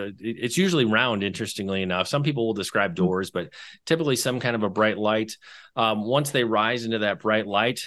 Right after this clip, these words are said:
Speaker 1: there's usually some kind of a threshold. Some people talk about they'll get in this space that looks like it's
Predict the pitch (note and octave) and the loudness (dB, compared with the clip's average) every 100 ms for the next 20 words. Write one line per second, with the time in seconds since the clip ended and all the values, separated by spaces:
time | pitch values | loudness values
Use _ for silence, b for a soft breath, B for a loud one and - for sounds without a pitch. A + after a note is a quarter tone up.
0 | - - A2 A2+ C#3 C3+ A#2+ B2+ B2 C#3 | -10 -4 -2 0 0 2 0 0 -2 -2
1 | B2 G2 E2+ - G2+ A2 - D#3 G3+ G#3+ | -2 -2 -6 -4 -2 -2 -2 -2 0 -4
2 | - B B B - C3+ D3 C#3+ C3+ C3 | -12 B B B -2 0 0 0 -2 2
3 | B2 A#2+ A#2+ A#2 A#2 A2+ G#2+ - B B | 2 0 -2 2 2 2 0 -10 B B
4 | B - A#2+ A2 B2+ B2+ A#2+ - - A2+ | B -2 0 2 0 0 -2 -2 -2 0
5 | A#2+ A#2 A#2 G#2 A2 - A2 A2 G#2+ - | 0 -2 -4 -4 -6 -2 -4 -2 -4 -4
6 | - | -8